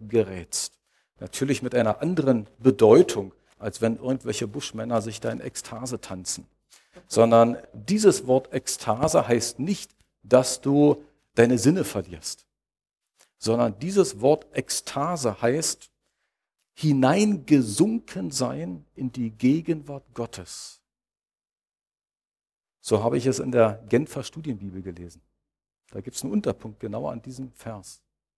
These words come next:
Dieses Wort außer sich sein heißt, da steht dann so etwa, Paulus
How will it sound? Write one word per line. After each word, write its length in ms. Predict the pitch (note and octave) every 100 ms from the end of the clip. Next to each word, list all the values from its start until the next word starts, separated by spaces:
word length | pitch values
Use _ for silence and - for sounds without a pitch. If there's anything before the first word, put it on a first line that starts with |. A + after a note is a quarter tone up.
| _ _ B2
Dieses 340 | C3+ C3+ A#2
Wort 380 | A#2 C#3 - - _ _ _ _ _ _
außer 460 | D3+ A3+ - D3
sich 220 | A2 C3 - G#2+
sein 380 | G#2+ D3 F3
heißt, 320 | C3 C3+ - - _ _ _ _ -
da 120 | B2+
steht 280 | - D#3+ F3
dann 120 | D3+
so 120 | C3+
etwa, 560 | C#3+ D3 D3+ D3+ D3 - _ _ _ _ _ _ _ _
Paulus 760 | - B2+ F3 A3 A3 - -